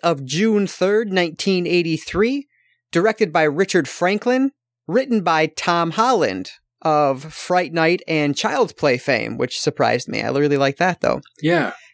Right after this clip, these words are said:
Speaker 1: It has an I M D B score of six point four out of the s-, uh, nineteen thousand sixty-nine votes, a Metacritic score of fifty-four, a Tomato Meter score of sixty-one percent, with an audience score on Rotten Tomatoes of fifty-three percent. It currently has,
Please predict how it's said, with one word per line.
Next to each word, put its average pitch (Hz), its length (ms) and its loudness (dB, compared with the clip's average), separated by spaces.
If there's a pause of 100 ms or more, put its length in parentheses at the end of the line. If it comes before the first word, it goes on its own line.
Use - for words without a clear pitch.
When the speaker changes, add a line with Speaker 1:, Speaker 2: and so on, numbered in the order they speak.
(300)
Speaker 1:
It 180 60 -2
has 165 180 2
an 160 160 0
I 196 160 2
M 190 140 2
D 190 120 2
B 185 160 0
score 214 340 0
of 156 120 0
six - 260 -2
point 180 320 0
four 247 420 0
out 175 200 2
of 147 100 -2
the 156 120 2
s-, - 280 0 (240)
uh, 143 240 2
nineteen 202 460 0
thousand 202 400 0
sixty-nine 156 500 0
votes, 202 420 -2 (300)
a 165 40 -4
Metacritic 190 400 0
score 185 280 0
of 151 80 2
fifty-four, 208 680 -2 (320)
a 156 40 -2
Tomato 226 380 2
Meter 214 220 2
score 202 340 0
of 165 80 0
sixty-one 185 500 0
percent, 196 460 -2
with 175 120 -2
an 151 100 0
audience 202 440 0
score 170 240 -2
on 156 80 0
Rotten 147 180 0
Tomatoes 143 320 -2
of 147 120 -2
fifty-three 175 480 0
percent. 165 500 -2 (720)
It 185 200 0
currently 226 460 0
has, 202 720 0